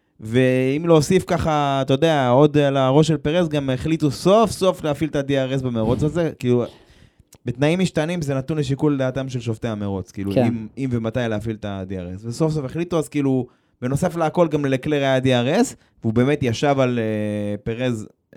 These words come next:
Speaker 1: אתה יודע, היה צמוד, אה, על הראש שלו ישב, אבל באיזשהו שלב הוא עשה איזושהי טעות, וזה גרם לו טיפה לאבד.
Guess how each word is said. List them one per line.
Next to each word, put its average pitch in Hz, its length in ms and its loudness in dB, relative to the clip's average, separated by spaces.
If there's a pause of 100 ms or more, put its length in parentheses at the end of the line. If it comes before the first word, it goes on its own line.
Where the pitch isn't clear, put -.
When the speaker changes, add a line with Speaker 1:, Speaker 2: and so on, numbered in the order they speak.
(140)
Speaker 1:
אתה 107 80 -10
יודע, 117 200 -2
היה 117 140 -2
צמוד, 123 380 -2
אה, 107 340 -2
על 127 60 0
הראש 147 240 2
שלו 175 100 2
ישב, 180 160 0
אבל 147 220 0
באיזשהו 147 280 0
שלב 156 140 0
הוא 147 60 2
עשה 147 120 0
איזושהי 147 220 -2
טעות, 147 400 4
וזה 113 200 -6
גרם 123 200 -4
לו 135 60 0
טיפה 131 240 -4
לאבד. 127 400 -2